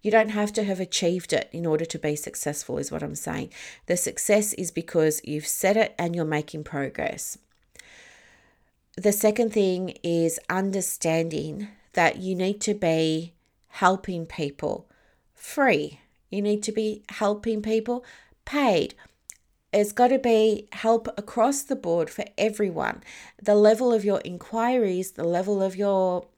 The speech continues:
um, bookings, the level of your appointments, the level of your revenue is going to be determined by the quality of your service. Not meaning your counselling service, but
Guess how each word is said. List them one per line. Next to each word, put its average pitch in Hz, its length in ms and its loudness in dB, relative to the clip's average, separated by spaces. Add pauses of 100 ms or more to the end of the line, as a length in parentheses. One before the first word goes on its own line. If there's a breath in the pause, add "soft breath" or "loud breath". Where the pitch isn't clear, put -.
(240)
um, 165 240 -4
bookings, 196 500 -2
the 165 100 -6
level 170 300 -2
of 170 120 -2
your 175 200 -2
appointments, 226 760 -4
the 175 120 -6
level 175 260 -2
of 170 140 -4
your 165 240 2 (380 loud breath)
revenue 226 680 4 (340 loud breath)
is 180 220 0
going 208 340 2
to 220 100 -4
be 208 280 2
determined 208 1000 0
by 185 200 2
the 185 80 -2
quality 208 760 0
of 185 340 -4
your 165 340 0
service. - 840 0 (560 loud breath)
Not 208 260 -2
meaning 196 320 0
your 180 120 -6
counselling 147 580 -8
service, 147 400 -8
but - 240 -2